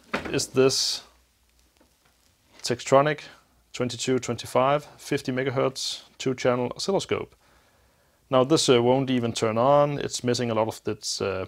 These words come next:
buttons and dials. So, um, I'm not quite sure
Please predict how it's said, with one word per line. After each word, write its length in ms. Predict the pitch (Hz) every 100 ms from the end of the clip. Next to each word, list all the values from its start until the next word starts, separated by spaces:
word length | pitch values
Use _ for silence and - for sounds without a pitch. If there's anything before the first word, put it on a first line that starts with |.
| -
buttons 500 | 117 123 127 120 -
and 220 | 110 107
dials. 720 | 120 131 139 135 139 - - _ _ _ _ _ _ _ _ _
So, 400 | - 139 131 131 123 123
um, 160 | 117 - - -
I'm 80 | 165
not 140 | 160
quite 140 | 147 131
sure 440 | 143 135 135 131